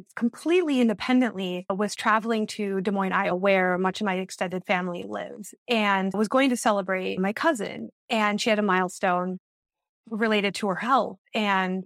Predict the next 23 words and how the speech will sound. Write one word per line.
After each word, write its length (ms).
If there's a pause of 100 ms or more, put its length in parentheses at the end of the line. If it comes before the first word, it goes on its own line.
(160)
I 220
love 300
that 140
she 160
wanted 360
to, 340
to 120
celebrate 460
it. 160 (520)
But 100
as 200
I 40
was 140
pulling 300
into 160
town, 580
I 40
saw 600
on 220
LinkedIn 720
through 180
friends 300
that 240